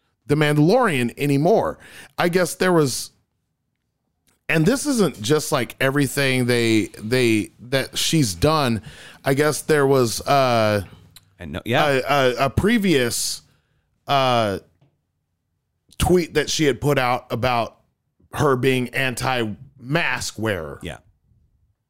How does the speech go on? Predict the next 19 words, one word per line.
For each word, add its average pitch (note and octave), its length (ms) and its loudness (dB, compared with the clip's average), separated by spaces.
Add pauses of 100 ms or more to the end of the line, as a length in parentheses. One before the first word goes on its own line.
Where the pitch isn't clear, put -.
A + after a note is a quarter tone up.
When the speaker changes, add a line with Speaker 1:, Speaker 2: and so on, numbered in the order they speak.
(720)
Speaker 1:
Um, A#2 580 0 (580)
and D3+ 200 0
so, C3 640 2 (540)
you D#3 140 2
know, C#3 240 2
it C#3 220 -2
falls F3+ 240 2
in D3+ 100 -2
line. D#3 220 0
It's D3+ 100 -6
like, D3+ 280 -2
listen, C3 520 -4 (2750)
are C#3 160 2
you A3+ 140 2
gonna G3+ 200 0
be F#3+ 140 2
stupid A#3+ 480 0
enough G2+ 640 -4 (760)
to C#3 600 2